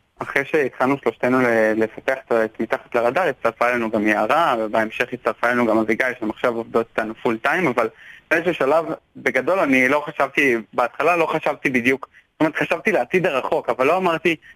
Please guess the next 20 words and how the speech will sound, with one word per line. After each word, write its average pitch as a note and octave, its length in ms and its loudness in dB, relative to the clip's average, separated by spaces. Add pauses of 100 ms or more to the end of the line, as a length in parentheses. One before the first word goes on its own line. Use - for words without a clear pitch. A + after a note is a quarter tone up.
"עכשיו E3 340 0
בוא D3 140 0
נביא C#3 240 2
מגוון." A#2+ 440 0
אמרתי, C#3+ 320 0
"אני D#3+ 120 2
עכשיו E3+ 300 -2
צריך E3 180 -2
אנשים E3 460 0 (420)
שיעזרו C3 340 2
לכתוב, F3 520 0
כי C3+ 80 0
אני C#3+ 180 2
לא D3+ 100 -4
מצליח D3 340 0
לעשות C3 200 -2
את - 40 -6
הדבר A#2 300 0
הזה A#2+ 160 0
בעצמי." G#2 440 -2